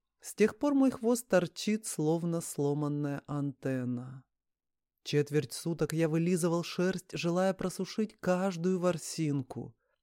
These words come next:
Рот нахлебался столько воды, что пару дней я не вылезал из туалета. Путь посвящения в матросы завершился удачно. Я здесь с вами и жив. О, как же хорошо быть человеком!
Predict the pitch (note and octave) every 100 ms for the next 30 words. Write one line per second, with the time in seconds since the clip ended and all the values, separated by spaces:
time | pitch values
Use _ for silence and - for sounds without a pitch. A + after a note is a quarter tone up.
0 | _ - D3 E3 F3+ - D#3 E3 D3+ E3+
1 | F3 - E3 - F#3 G3+ G#3+ G#3 F3+ E3
2 | D3 C#3 - _ - - E3 - G#3 G#3
3 | F3+ F3+ G3 A3+ G3 F#3+ F#3 F3+ E3+ D#3+
4 | E3 E3 - E3 D#3+ D#3+ D3+ C3 - -
5 | C#3 _ _ _ _ - F3 - E3+ -
6 | E3+ - E3+ F3 D#3+ C#3+ C#3+ C3+ D#3+ G#3
7 | A3 - F#3 D#3 C#3 C3+ - D#3 D3+ D3
8 | - - D3 C#3 C3+ C3 C3 - C#3+ C#3
9 | C#3+ _ _ _ - E3+ C4+ A3+ F#3 A3
10 | - D3+ D3+ D3 D3+ D3 _ - A3+ D#3+
11 | C3 C#3 B2+ _ _ _ _ _ _ D3+
12 | D3+ D3 C#3 - G#3+ C4+ F#3 D3+ C#3+ D#3
13 | D#3 D3 - G3+ D3+ D3+ D#3 - D#3 D#3
14 | D3+ D3 D3 C#3 - C#3 C#3+